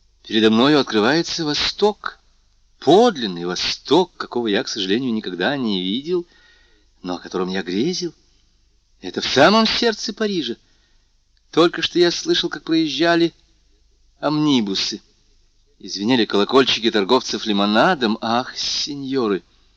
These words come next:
почему я не умею говорить по-гречески? Ваша беседа вместе с этой волшебной обстановкой, это был бы такой вечер, что я сохранил бы его в памяти на всю жизнь".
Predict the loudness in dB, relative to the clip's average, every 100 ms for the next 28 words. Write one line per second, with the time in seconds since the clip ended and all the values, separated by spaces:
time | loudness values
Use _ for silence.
0 | _ _ _ -2 0 2 2 4 4 4
1 | 4 2 2 0 0 0 0 -2 -4 -4
2 | 0 0 0 -4 -8 -16 _ _ _ _
3 | _ _ _ _ _ _ _ -2 0 2
4 | 0 -2 -2 0 0 0 -2 -2 -6 -6
5 | -4 -4 -4 -4 -2 -4 -6 -6 -6 -4
6 | -4 -4 -2 -2 -4 -4 -2 -2 -2 -2
7 | -4 -4 -2 -2 0 0 0 -4 -4 -4
8 | -6 -4 -6 -6 -4 -4 -4 -6 -4 -2
9 | -2 -2 -6 -6 -6 -6 -6 -6 -6 -6